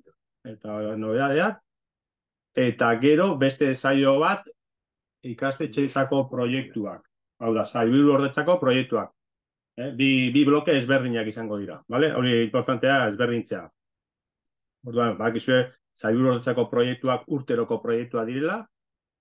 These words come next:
eta aurten ditugu hiru proiektu martxan. Eh, pixka mugikortasunakin,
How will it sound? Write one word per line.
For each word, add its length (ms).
eta 320
aurten 400
ditugu 580
hiru 320
proiektu 520
martxan. 440
Eh, 180
pixka 320
mugikortasunakin, 1040